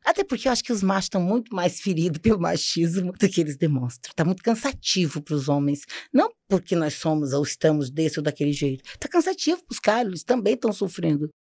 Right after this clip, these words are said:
Eles querem sentir, eles querem colo,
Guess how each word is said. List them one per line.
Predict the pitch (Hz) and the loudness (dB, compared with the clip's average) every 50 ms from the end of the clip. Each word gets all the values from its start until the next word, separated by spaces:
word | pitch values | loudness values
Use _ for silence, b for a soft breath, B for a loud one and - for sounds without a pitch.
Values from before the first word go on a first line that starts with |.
| _ _ - | _ _ -6
Eles | 190 185 | -6 -4
querem | - - 202 208 226 | -2 0 0 0 0
sentir, | 220 - - 285 302 302 - - - 190 190 208 240 254 240 208 180 | 0 0 0 -2 -2 -2 -2 -2 0 0 0 0 0 0 0 2 2
eles | 165 160 143 | 2 2 0
querem | - 165 147 151 160 | -2 -2 -2 0 -2
colo, | - - - 147 156 160 170 170 165 165 160 156 | -4 -6 -4 -2 0 0 0 0 0 0 -2 -4